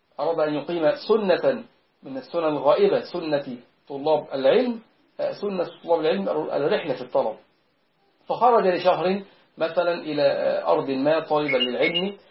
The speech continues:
ففي فترة غياب عمرو عن مجلس، عن مجلس شيخه زيد، آه، طبعًا ال-، الدرس لا يتوقف على أحد، بل الدروس مستمرة. عاد عمرو بعد فترة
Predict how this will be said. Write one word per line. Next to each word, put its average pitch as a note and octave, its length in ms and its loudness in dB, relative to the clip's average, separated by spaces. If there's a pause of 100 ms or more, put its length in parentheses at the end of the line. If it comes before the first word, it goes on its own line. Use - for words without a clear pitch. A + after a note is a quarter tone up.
(600)
ففي C3+ 840 -4 (140)
فترة B3 480 4 (1200)
غياب F#3+ 640 2
عمرو F3 400 4
عن C#3 200 0
مجلس، D#3+ 580 0
عن C3+ 200 0
مجلس E3 380 -2
شيخه D#3+ 320 -4
زيد، F#3 320 2 (480)
آه، C3+ 100 -6
طبعًا D3 300 2
ال-، B2 160 -8
الدرس A#2+ 460 -2
لا D#3+ 80 2
يتوقف F#3+ 500 4 (1160)
على - 300 0
أحد، - 180 0
بل B2+ 220 0
الدروس C#3+ 300 -10
مستمرة. F#3 680 2 (1700)
عاد A#3+ 580 6
عمرو F#3+ 460 2
بعد D3+ 280 4
فترة E3 420 -2